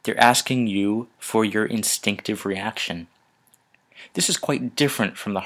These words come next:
heart, which seems more discerning and less bodily. The gut is the raw innards. There's no holding back the truth that comes from the gut, almost as if we're not in control of what it has to say.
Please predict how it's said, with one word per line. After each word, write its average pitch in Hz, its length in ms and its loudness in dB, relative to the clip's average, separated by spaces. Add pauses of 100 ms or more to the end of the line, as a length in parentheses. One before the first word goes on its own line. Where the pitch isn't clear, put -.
heart, 87 320 0
which 104 180 -6
seems 123 400 0
more 113 240 2
discerning 101 680 2
and 92 160 -6
less 95 180 -2
bodily. 98 640 2 (880)
The 107 100 -8
gut 120 460 8
is 110 200 -2
the 92 120 2
raw 107 420 8
innards. 95 520 -2 (180)
There's 98 180 -2
no 117 220 10
holding 110 400 4
back 95 340 8
the - 80 -10
truth - 420 0
that - 180 -8
comes 95 260 -2
from 92 180 -6
the 90 80 -4
gut, 85 300 -4 (240)
almost 156 400 8
as 117 140 2
if 117 180 -2
we're 104 80 -2
not 107 260 2
in 101 80 -2
control 120 640 -2
of 104 160 -6
what 98 120 -6
it 95 100 -10
has - 220 -6
to - 100 -12
say. 90 380 -2